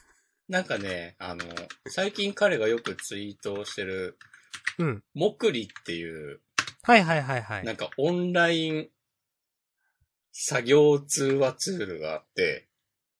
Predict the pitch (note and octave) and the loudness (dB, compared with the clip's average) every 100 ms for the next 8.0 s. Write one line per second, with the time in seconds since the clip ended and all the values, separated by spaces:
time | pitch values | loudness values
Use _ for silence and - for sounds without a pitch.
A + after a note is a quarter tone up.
0 | - E3 C#3 G2+ - D3 D#3+ D3+ C#3+ - | -6 -4 -4 -6 -12 -10 -4 -2 -2 -4
1 | A#2 - C3+ B2+ B2 A2+ - _ - - | -8 -6 -4 -2 -2 -2 -6 _ -20 -18
2 | F#2 E2 - F3+ D#3+ A#2+ G#2+ A2+ F#2+ - | -16 -16 -2 2 4 2 -2 -6 -8 -10
3 | _ _ _ - _ _ C#3+ D#3 D#3 - | _ _ _ -20 _ _ 2 2 0 -2
4 | D3+ D3+ D3+ D3+ D3+ D3+ _ _ _ _ | 0 2 2 2 0 -2 _ _ _ _
5 | _ _ - - C#3 A#2 F#2+ F2 E2+ - | _ _ -10 -2 -2 0 -4 -4 -8 -10
6 | - F#2+ F2+ F2 F2 F2 - - G2 F#2+ | -8 -6 -6 -6 -8 -10 -14 -10 -8 -8
7 | F#2+ _ _ _ - A2+ G#2+ G#2 G2+ | -10 _ _ _ -4 0 0 0 -4